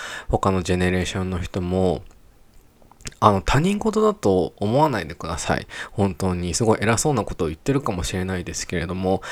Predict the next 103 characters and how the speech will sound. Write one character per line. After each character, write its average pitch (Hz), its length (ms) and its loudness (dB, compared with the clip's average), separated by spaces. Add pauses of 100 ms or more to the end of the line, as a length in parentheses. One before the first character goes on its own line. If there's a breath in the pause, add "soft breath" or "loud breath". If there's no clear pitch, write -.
(200 loud breath)
私 156 500 0
の、 147 440 0
あ 120 40 2
の、 117 80 0
ポ - 140 2
ッ - 40 0
ド 123 120 -2
キ - 120 -2
ャ - 20 -4
ス - 100 -4
ト 104 120 2
を 82 60 2
聞 - 160 -4
い 95 60 -2
て 104 100 0
る 98 120 2
方 - 220 -2
た - 120 -4
ち - 200 -6
は、 85 220 0
す 110 100 -4
ご 98 120 2
い - 20 0
常 110 200 6
識 - 220 0
の 120 180 0
あ 127 60 4
る 110 100 -2
方 95 220 -4
た 92 120 -4
ち - 140 -6
ば 98 120 2
っ - 60 -14
か 98 120 0
だ 78 80 -2
と 101 100 -10
思 104 260 -2
う 110 40 2
ん 101 60 -4
で 87 80 -2
す - 120 0
け 92 120 -8
れ 92 60 -6
ど 90 120 -6
も、 95 300 2 (420 loud breath)
そ - 140 -4
の、 110 260 2 (580)
聞 139 140 2
い 127 40 2
て - 120 -6
く - 120 -2
だ - 80 0
さ 139 100 0
っ - 60 0
て - 160 -2
い 92 40 4
る 90 80 2
リ 95 80 0
ス 123 120 0
ナ 110 120 2
ー - 40 2
さ 117 140 0
ん 127 80 0
の 127 140 -2
お 101 60 -4
友 110 280 2
達 110 240 2
で 127 100 0
す - 100 -6
と 98 140 -2
か、 92 400 2 (460 loud breath)
あ 95 80 0
の、 90 80 0
ご 90 140 -2
親 110 160 0
戚 - 280 -2
と 131 120 2
か 104 140 2
に 92 120 2
ち - 120 0
ょ - 20 -2
っ - 20 -2
と - 140 0
ま 107 140 4
だ - 100 -2
意 110 60 -4
識 - 240 -2
が 101 120 2
低 - 300 0
い 117 40 0
な 117 120 2
っ - 40 -4
て - 140 -2
い - 20 4
う 90 60 -2
方 98 240 -2
が 87 120 -4
い 78 60 -8
た 101 160 -4
ら、 90 200 2
す - 140 -2
ご 110 140 0
く、 95 440 2